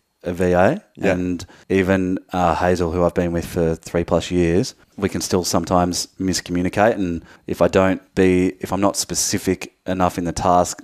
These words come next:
Speaker 1: that I'm looking for, something completely opposite comes back that wasn't anywhere near on point.
Speaker 2: <laughs>
Speaker 1: So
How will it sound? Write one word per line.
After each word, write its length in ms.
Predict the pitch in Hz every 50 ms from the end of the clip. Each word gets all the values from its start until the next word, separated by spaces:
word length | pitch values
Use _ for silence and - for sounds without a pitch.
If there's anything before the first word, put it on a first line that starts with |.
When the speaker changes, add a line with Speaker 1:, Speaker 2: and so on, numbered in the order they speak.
| -
Speaker 1:
that 220 | - 92 85 - - -
I'm 200 | - 85 87 87
looking 260 | 90 90 - - 92 -
for, 420 | - - 87 80 85 113 160 - _ _ _ 98
something 380 | 95 - 123 - 92 95 90 - - - _ - 90 -
completely 640 | - 101 90 - 95 95 95 90 76 90 90 90 87
opposite 460 | 60 85 - 95 - - 98 - - _ _ _ _
comes 280 | - - 98 90 90 -
back 400 | - 92 98 113 156 - - -
that 300 | - 80 92 92 - -
wasn't 540 | - - 80 98 98 92 87 95 92 90 - - -
anywhere 240 | 92 90 87 87 87
near 300 | 87 90 90 90 90 - -
on 160 | 90 90 87
point. 340 | - - 101 101 120 - - -
Speaker 2:
<laughs> 60 | - - - - -
Speaker 1:
So 420 | 117 - - 123 107 117 117 101